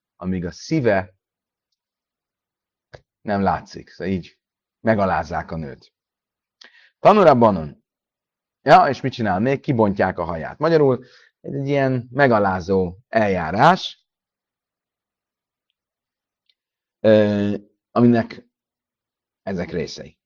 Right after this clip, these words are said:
Tanura banon, farász röjse isa, énli elő röjse, gufa minája. Tanul, már ha isa. Mit mond a Tóra? A Tóra annyit mond, hogy nyi-, bontsa ki a haját.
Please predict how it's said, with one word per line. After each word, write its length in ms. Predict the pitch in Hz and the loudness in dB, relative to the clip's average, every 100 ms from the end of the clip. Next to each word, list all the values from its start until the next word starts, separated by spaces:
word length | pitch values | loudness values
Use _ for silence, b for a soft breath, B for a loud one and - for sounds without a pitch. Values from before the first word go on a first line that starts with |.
| _ b b b | _ b b b
Tanura 320 | - 247 233 147 | 4 6 8 6
banon, 360 | 123 104 95 | 4 2 -4
farász 480 | - 180 214 147 - | 2 4 6 4 2
röjse 380 | 127 147 139 107 | 2 2 2 -2
isa, 440 | 110 127 117 110 | -2 -2 0 0
énli 300 | - 139 120 | 2 2 2
elő 180 | 110 104 | 2 2
röjse, 400 | 87 110 120 - | 2 0 0 -2
gufa 320 | 95 127 120 | -2 -4 -2
minája. 440 | 92 78 67 67 57 | -4 -4 -10 -12 -16
Tanul, 380 | 76 85 117 | -16 -2 0
már 160 | 123 90 | 0 -2
ha 100 | 76 | -6
isa. 420 | - 156 - - _ _ _ _ _ _ _ _ _ _ _ _ | -8 -8 -6 -8 _ _ _ _ _ _ _ _ _ _ _ _
Mit 160 | - 214 | -4 2
mond 140 | 196 | 4
a 100 | 156 | 4
Tóra? 260 | - 117 98 | 4 2 0
A 60 | 73 | 2
Tóra 280 | 185 214 | 2 4
annyit 240 | 147 143 120 | 4 2 -4
mond, 280 | 123 135 120 | -2 -2 -2
hogy 320 | 117 113 117 | 0 0 -4
nyi-, 260 | - 123 120 | -8 -6 0
bontsa 440 | 117 165 156 87 | 4 4 2 -6
ki 160 | 90 117 | -4 -2
a 80 | 110 | 2
haját. 560 | 113 101 73 - _ | 2 2 -2 -10 _